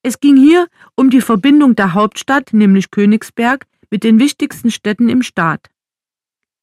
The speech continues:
Leider kann man nicht behaupten, dass seine Bemühungen erfolgreich waren.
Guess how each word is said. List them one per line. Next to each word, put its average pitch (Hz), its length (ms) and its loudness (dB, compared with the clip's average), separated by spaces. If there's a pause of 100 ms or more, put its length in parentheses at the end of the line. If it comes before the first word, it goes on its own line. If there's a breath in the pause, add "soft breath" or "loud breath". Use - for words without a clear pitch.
Leider 202 300 -2
kann 214 200 0
man 190 140 2
nicht 240 220 0
behaupten, 190 580 -4 (280)
dass 214 140 -8
seine 233 240 2
Bemühungen 240 720 2 (120)
erfolgreich 190 680 -4
waren. 160 320 -8